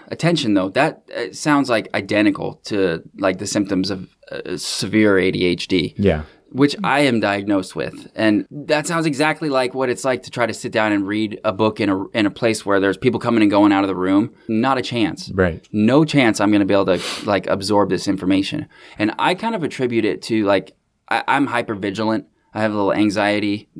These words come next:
Speaker 1: and I'm just always on guard. When I go to a restaurant, I gotta sit against the wall, or I won't enjoy the meal. Like, I
Speaker 2: Mm-hmm.
Speaker 1: don't, I don't like to have people being able to just walk up behind me.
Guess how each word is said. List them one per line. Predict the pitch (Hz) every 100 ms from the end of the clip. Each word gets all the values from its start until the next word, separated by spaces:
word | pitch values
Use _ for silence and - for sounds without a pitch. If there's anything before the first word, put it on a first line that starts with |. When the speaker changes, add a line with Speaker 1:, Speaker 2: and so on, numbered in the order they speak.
| 87
Speaker 1:
and | 104 101
I'm | 98 95
just | 110 104
always | 101 107 101 95
on | 95 -
guard. | - - - _ -
When | 123
I | 151
go | 156
to | 147
a |
restaurant, | 107 110 107 113 110 - _ _ -
I | 117
gotta | 127 113
sit | 117
against | 98 92 87
the |
wall, | 95 95 87 82 - _
or | - 110
I | 101
won't | 107 110
enjoy | 101 92 110 101 90
the |
meal. | 85 90 92 - -
Like, | - 92
I | 98
Speaker 2:
Mm-hmm. | 87
Speaker 1:
don't, | 95 -
I | 110
don't | 113 104 -
like | 107 107 87
to | 107
have | 101 101 92 - _ _
people | - 165 127
being | 123
able | 117 101
to | 98
just | 107 -
walk | 104 104
up | 104
behind | 92 90 90 82
me. | 78